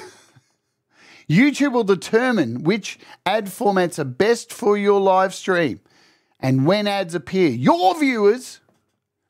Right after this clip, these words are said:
may not see ads all at the same time. You will still be able to manually insert ads during the stream for breaks and transition periods.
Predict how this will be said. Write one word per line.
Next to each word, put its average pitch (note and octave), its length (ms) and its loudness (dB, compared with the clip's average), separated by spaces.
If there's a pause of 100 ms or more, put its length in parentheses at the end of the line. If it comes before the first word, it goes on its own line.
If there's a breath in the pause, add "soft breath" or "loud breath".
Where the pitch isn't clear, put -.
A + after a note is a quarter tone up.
may C4 340 0
not A3+ 340 -2
see G3+ 320 -4
ads F3+ 280 -2
all F3+ 240 2
at B2 100 -4
the D3+ 80 -6
same D#3+ 260 -4
time. E3 420 0 (420 loud breath)
You F3+ 420 0
will C#3+ 220 0
still G3+ 360 0
be G3+ 200 -4
able F3 220 -4
to D#3+ 100 -8
manually F3+ 480 -2
insert B3+ 420 -2
ads A2+ 500 -6 (640)
during F#3 400 0
the F3 80 0
stream C3+ 480 -6
for D#3 160 -6
breaks - 560 -6
and A2+ 220 -10
transition C3 680 -6
periods. B1 540 -14